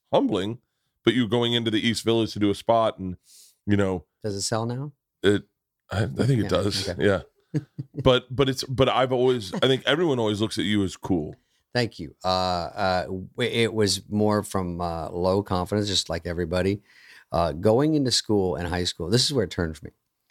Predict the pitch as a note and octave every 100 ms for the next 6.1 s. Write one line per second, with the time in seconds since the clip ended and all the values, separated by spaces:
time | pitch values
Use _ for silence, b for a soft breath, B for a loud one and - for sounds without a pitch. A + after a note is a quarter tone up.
0 | _ _ _ _ G#2 E2+ F2+ A2 A2 E2+
1 | - _ _ - - F2 F2 D#2+ F2 E2+
2 | E2+ G2 F#2+ E2 - - D#2+ D2 A#2+ A#2
3 | - - - _ _ E2+ D2+ - - E2
4 | - - _ _ _ _ - G#2 F2+ F2
5 | F2 F2 F2 F2 - D3+ D#3 - G2+ F2+
6 | F2+